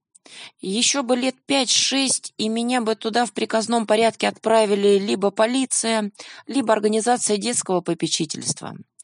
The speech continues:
И я к тому моменту уже таскала свою маленькую дочь в места, где ребенку делать нечего. Мое самое тяжелое пьянство пришлось на то время, когда она была в возрасте от трех до пяти лет.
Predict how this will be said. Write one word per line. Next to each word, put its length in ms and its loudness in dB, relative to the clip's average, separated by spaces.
И 60 -6
я 160 4
к 60 -12
тому 180 0
моменту 460 0
уже 200 0
таскала 460 2
свою 300 2
маленькую 520 2
дочь 300 0
в 40 0
места, 340 2
где 180 0
ребенку 400 0
делать 380 -2
нечего. 460 -6
Мое 280 4
самое 420 2
тяжелое 460 2
пьянство 480 0
пришлось 480 0
на 140 0
то 120 -2
время, 340 0
когда 320 0
она 160 2
была 220 2
в 60 -2
возрасте 540 -2
от 80 -4
трех 260 -2
до 120 -6
пяти 300 -8
лет. 360 -6